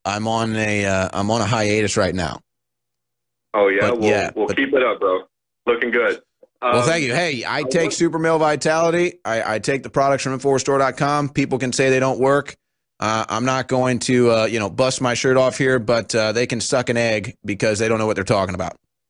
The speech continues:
Speaker 2: Oh, it's, it's working, bro. Good job. Uh,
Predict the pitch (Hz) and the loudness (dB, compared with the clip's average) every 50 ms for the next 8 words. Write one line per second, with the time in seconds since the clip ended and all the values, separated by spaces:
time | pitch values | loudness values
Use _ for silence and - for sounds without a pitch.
0 | _ _ _ _ _ _ _ _ _ _ _ _ _ _ _ _ - 110 107 117 | _ _ _ _ _ _ _ _ _ _ _ _ _ _ _ _ 0 2 4 4
1 | 147 143 - 135 - - - - 120 139 143 - 110 98 90 95 95 92 92 87 | 2 0 -2 -4 -4 -4 -2 0 0 0 0 0 -4 -4 0 0 2 2 0 0
2 | 117 120 120 123 127 110 92 87 - - _ _ _ _ _ - - 127 123 120 | -2 -2 0 0 0 0 -2 -4 -6 -10 _ _ _ _ _ -4 0 0 2 2
3 | 120 117 117 117 | 2 2 0 -2